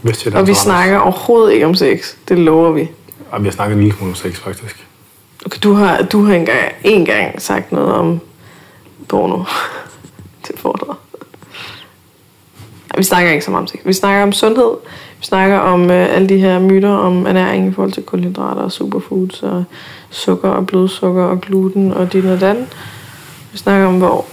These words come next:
Speaker 2: hvor usundt eller ikke usundt overvægt er. Vi snakker om, hvor meget motion der er nok at dyrke.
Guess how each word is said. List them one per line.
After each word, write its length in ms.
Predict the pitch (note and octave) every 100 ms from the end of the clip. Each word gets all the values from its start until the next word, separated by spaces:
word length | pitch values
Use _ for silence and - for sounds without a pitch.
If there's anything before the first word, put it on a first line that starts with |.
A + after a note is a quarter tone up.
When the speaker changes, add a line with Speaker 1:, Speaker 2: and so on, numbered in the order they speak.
| -
Speaker 2:
hvor 120 | F#3+
usundt 440 | F#3+ G3+ - A3 -
eller 220 | F#3 F3+
ikke 260 | G3 A3+
usundt 420 | B3+ B3+ B3+ A#3 -
overvægt 460 | A3+ A#3 A#3 A3+
er. 240 | - A3+ A3 - - - - - - _ _ - -
Vi 60 | -
snakker 380 | - G#3 G3 G3
om, 380 | - F#3+ F#3+ F#3+ - - - - -
hvor 100 | -
meget 180 | F#3+ F#3+
motion 320 | G3+ G3+ G3+
der 60 | F#3+
er 40 |
nok 400 | F#3+ G3 G3 - -
at 180 | G#3+ G3+
dyrke. 360 | G#3 G#3+ A#3+